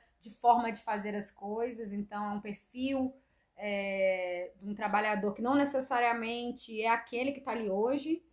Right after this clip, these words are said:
e não acho que a gente, é, deve descartar esse profissional que tá ali, mas a gente precisa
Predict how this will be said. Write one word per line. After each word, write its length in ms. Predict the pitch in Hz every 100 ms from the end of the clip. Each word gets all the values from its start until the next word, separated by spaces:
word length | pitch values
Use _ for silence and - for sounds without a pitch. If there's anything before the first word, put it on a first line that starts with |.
| _ _ _
e 60 | 202
não 160 | 220
acho 220 | 220 208 -
que 80 |
a 40 | 214
gente, 320 | 220 202 - _ _ _
é, 220 | - 202 180
deve 540 | 165 208 208 196 196 185
descartar 640 | 196 - 202 - - 226
esse 100 | 277
profissional 520 | 240 226 - 208 196
que 80 | 202
tá 80 | 196
ali, 340 | 190 196 254
mas 220 | 294 262 269
a 40 |
gente 200 | 269 262
precisa 520 | - - 302 330 320